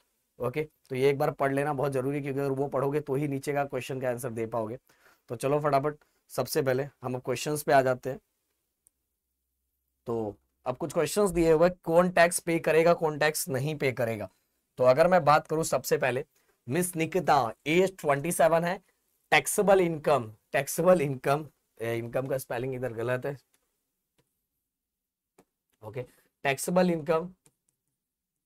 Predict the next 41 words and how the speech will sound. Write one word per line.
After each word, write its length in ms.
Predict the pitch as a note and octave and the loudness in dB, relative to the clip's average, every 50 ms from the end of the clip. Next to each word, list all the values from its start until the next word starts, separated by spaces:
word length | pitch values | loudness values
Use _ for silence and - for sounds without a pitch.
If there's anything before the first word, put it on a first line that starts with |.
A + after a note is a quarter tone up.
| _ _ _ _ _ _ _ _ _ _ _ _ _ - | _ _ _ _ _ _ _ _ _ _ _ _ _ -20
अच्छा, 180 | A2 G#2+ - A2+ | -20 -18 -16 -14
ये 140 | A2 A2+ A2+ | -12 -10 -10
भी 120 | A#2 C3 C3 | -8 -6 -6
मैं 160 | C3 B2 A2+ | -6 -8 -6
ब्लैक 200 | A#2 A#2 A2+ A2+ - | -6 -6 -6 -6 -6
में 80 | C3 B2+ | -6 -6
लिख 160 | A#2+ A2+ G#2 A2+ | -6 -6 -6 -6
रहा 120 | A#2 B2 | -8 -8
हूँ, 80 | C#3+ - _ _ _ _ - | -10 -12 _ _ _ _ -8
चलो, 120 | B2+ B2 | -4 -4
आपको 180 | A#2 - - B2+ | -4 -4 -4 -4
आता 240 | A2+ A2 - - B2+ | -4 -4 -2 -2 -2
ही 120 | B2 A#2+ | -2 -2
है। 100 | B2 - _ _ _ _ _ _ - | -2 -6 _ _ _ _ _ _ 4
तो 260 | G3 G#3 A3 G#3+ - _ _ _ _ _ _ _ _ _ _ _ _ _ _ _ _ - | 6 6 6 4 2 _ _ _ _ _ _ _ _ _ _ _ _ _ _ _ _ 4
टैक्सेबल 500 | D#3+ D#3 D#3 - - G3+ F#3+ G3+ G3+ G3+ | 4 4 4 2 0 4 6 6 6 6
इनक-, 360 | F#3 E3 - G3+ G3 - - | 2 2 2 2 2 2 2
इनकम 300 | E3 E3 D3 F#3 E3+ F3 | -2 -4 0 2 2 4
आप 100 | D#3+ D#3+ | 2 2
सभी 260 | - - D#3 D#3 F3 | 2 0 0 0 0
को 100 | E3 F#3+ | 0 2
पता 240 | D#3 D#3 C#3+ - D3+ | 2 2 2 4 4
है 120 | D#3 D#3+ | 4 4
कि 80 | D#3+ F3 - - C#3+ | 2 0 -2 -2 -2
according 380 | C#3 - D3 C#3+ D#3 D#3+ E3+ | 0 2 2 2 2 2 -2
to 100 | D#3+ E3+ | -2 0
our 140 | E3+ E3+ D#3 | 0 0 0
book, 280 | D3 D3 E3 E3+ E3 - | 0 -2 -4 -4 -6 -4
जो 100 | C3 D3+ | -2 -2
बुक 200 | D3 C#3 D3 C#3+ _ - | 0 -2 -4 -4 _ -2
के 60 | E3+ | -2
अंदर 280 | D#3 D#3 D3+ D#3+ D#3+ D#3 | 0 0 2 0 0 0
दिया 240 | C3+ C3 C#3+ C#3 | 0 2 4 4
हुआ, 160 | D3+ D#3+ D#3 D#3+ | 6 6 6 4
उसके 340 | D#3 D3+ - - E3+ E3 | 2 2 0 -2 0 2
अंदर 400 | E3 E3 - C#3 C3+ C#3 C#3+ D3+ D3+ D3+ _ _ | 2 2 2 2 0 0 0 -2 -2 -4 _ _
टू 220 | - F#3+ G3 G#3 G3+ | -4 -2 0 0 2
लाख 320 | F#3+ E3 D#3 D#3+ E3+ F3+ - _ - | 4 4 4 4 2 0 -2 _ -6
फिफ्टी 360 | D#3+ D3 - - - G3 F#3 | -6 -6 -6 -6 -4 -4 -4
थाउजेंड 500 | - - D3+ C#3 D3 C#3+ D3 D#3+ D#3+ D3 | -2 0 2 2 2 2 0 -2 -2 0
तक 120 | D#3+ E3 | -2 -4